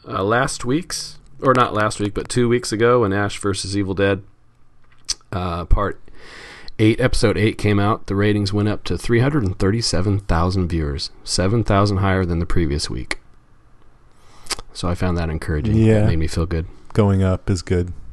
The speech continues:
Speaker 1: Yeah, it's, uh, they went on to say it's, looks like it's following last year's ratings, uh, bell curve, with the drought being over. The show seems to do well in the beginning, kinda dips down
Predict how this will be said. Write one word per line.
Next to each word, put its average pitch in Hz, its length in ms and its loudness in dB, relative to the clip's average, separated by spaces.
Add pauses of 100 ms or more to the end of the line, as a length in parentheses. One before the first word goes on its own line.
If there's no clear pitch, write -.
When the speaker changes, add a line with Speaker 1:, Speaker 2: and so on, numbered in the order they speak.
(1040)
Speaker 1:
Yeah, 95 280 2
it's, - 240 -4
uh, 95 420 0
they 101 260 2
went 104 200 2
on 101 140 2
to 95 60 0
say 101 220 2
it's, 92 240 -2 (220)
looks 101 240 0
like 98 160 0
it's - 160 -6
following 104 400 2
last 101 400 0
year's 104 400 2 (800)
ratings, 113 640 4
uh, 101 600 -2 (680)
bell 113 340 4
curve, 117 560 0 (140)
with 104 160 -8
the 104 60 -4
drought 104 380 0
being 104 300 4
over. 104 240 2
The 101 100 0
show 110 220 0
seems 104 400 -2
to 101 160 -2
do 104 180 0
well 107 220 2
in 110 60 2
the 104 80 0
beginning, 107 500 2
kinda 95 320 -4
dips 98 260 0
down 101 440 2